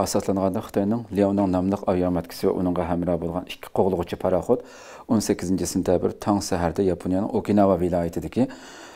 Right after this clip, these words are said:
e, Yonaguni oroli bilan Eri Omoti orolining chegaralash rayoniga qisqa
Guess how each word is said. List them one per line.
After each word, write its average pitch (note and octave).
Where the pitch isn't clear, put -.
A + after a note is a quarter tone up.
e, -
Yonaguni G#2+
oroli F2+
bilan G2+
Eri G2
Omoti F#2+
orolining F#2+
chegaralash F#2+
rayoniga F2
qisqa -